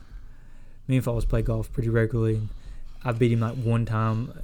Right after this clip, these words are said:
Uh, I, I'd, pr-, I'd got clubs and I'd practiced in my yard for a year.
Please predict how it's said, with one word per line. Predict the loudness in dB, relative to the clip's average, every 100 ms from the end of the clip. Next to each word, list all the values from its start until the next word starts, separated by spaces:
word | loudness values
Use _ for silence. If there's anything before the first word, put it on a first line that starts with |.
| -10 -12 -14 -14
Uh, | -6 -4 -4
I, | -2
I'd, | -2 -4 -12 -14
pr-, | -10 -6
I'd | -4 -2
got | -2 -4 -6
clubs | 0 2 2
and | -2
I'd | 0
practiced | -2 -2 -2
in | -2
my | -2
yard | -2 0 -2 -2
for | -6
a | -6
year. | -4 -2 -4 -6